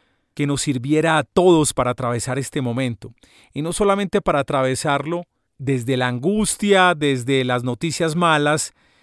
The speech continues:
sino desde un lugar de esperanza, desde una actitud positiva, desde el hecho que podemos tomar acciones necesarias hoy mismo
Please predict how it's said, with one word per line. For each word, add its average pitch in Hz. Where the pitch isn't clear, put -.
sino 160
desde 208
un 180
lugar 196
de 202
esperanza, 190
desde 143
una 165
actitud 170
positiva, 180
desde 156
el 185
hecho 208
que 196
podemos 170
tomar 156
acciones 175
necesarias 151
hoy 208
mismo 156